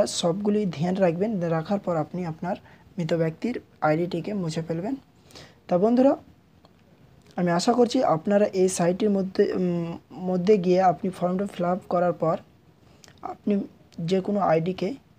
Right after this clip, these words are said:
মুছে ফেলতে পারবেন। তা বন্ধুরা, ভিডিওটি যদি আমার আপনাদের ভালো লেগে থাকে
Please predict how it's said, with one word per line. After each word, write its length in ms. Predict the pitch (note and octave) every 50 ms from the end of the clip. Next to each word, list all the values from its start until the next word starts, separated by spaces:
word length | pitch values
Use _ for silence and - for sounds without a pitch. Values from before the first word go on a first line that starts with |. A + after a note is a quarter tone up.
| _ _ _ _ - _ _ _ -
মুছে 220 | F3+ F3 - G#3
ফেলতে 280 | - - F3 E3 - D#3+
পারবেন। 320 | D#3+ D#3 D3+ D3+ G3 B3 C4+ - - - _ _ _ _ _ - - - - _ _
তা 80 | - E3+ E3+
বন্ধুরা, 360 | E3+ G#3 A3+ A#3 B3 B3+ C4 C#4 F3+
ভিডিওটি 300 | E3+ F3 F3 G#3 G3+ A3+ G3 G#3
যদি 140 | G3 - G3+
আমার 260 | F#3 E3 F3 F3 F#3+ - - _ _ _ _ _ - G#3+
আপনাদের 340 | - - F#3 F3+ F3+ F#3+ F#3
ভালো 280 | D#3+ C#3+ D3 D3+ E3+ G3+ G3+
লেগে 160 | G3 F3+ F3
থাকে 300 | D#3 E3 D#3 D3+ - F#3+